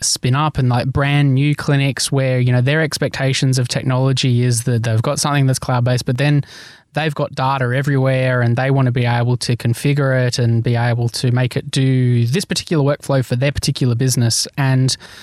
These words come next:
until now, everyone's got to deal with these kind of hacks and workarounds. But in any other kind of industry that they're working in or that the solutions they've got, they can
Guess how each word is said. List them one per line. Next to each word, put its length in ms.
until 340
now, 480
everyone's 360
got 120
to 60
deal 220
with 140
these 120
kind 240
of 60
hacks 380
and 160
workarounds. 720
But 120
in 120
any 200
other 200
kind 260
of 80
industry 340
that 100
they're 100
working 420
in 180
or 140
that 160
the 300
solutions 480
they've 120
got, 220
they 140
can 300